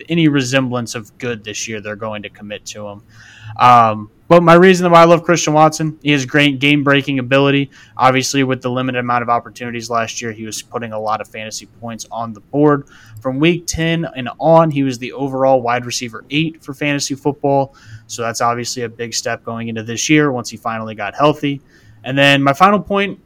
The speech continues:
and I think this is probably the biggest point for me, is I am not at all trying to come across and say that he is going to sustain his level of production on his level of opportunities. I truly believe he's going to be the wide receiver one or the primary ca-, pass catching option for,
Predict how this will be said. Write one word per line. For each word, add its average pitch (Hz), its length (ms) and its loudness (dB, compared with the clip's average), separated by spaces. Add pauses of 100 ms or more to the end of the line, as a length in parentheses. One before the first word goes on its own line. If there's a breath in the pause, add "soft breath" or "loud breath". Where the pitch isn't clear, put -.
and 139 240 0
I 135 60 4
think 156 180 2
this 156 120 0
is 143 100 -6
probably 151 260 4
the 131 100 -2
biggest 147 440 2
point 147 200 0
for 143 100 -6
me, 143 340 0
is 123 260 -6 (160)
I 165 480 2 (160)
am 151 220 -4
not 143 240 2
at 135 80 0
all 131 260 0
trying 131 300 -2
to 123 60 -8
come 131 200 -4
across 120 420 0
and 117 120 -10
say 123 120 -6
that 117 140 -8
he 131 160 -8
is 120 140 -8
going 123 220 -6
to - 120 -14
sustain 123 840 -4 (380 soft breath)
his 131 160 -2
level 127 320 6
of 120 100 -4
production 120 480 -4
on 113 120 -8
his 110 160 -14
level 110 260 -8
of 107 60 -8
opportunities. 160 760 -4 (360 soft breath)
I 120 120 0
truly 143 320 0
believe 135 320 0
he's 127 160 -8
going 131 260 -4
to 120 60 -10
be 123 200 -8
the 117 140 -8
wide 120 240 0
receiver 117 380 -8
one 147 540 -2
or 123 100 -6
the 117 80 -8
primary 123 520 -2
ca-, 127 240 -10
pass 135 320 0
catching 127 280 -6
option 123 360 -4
for, 139 520 -4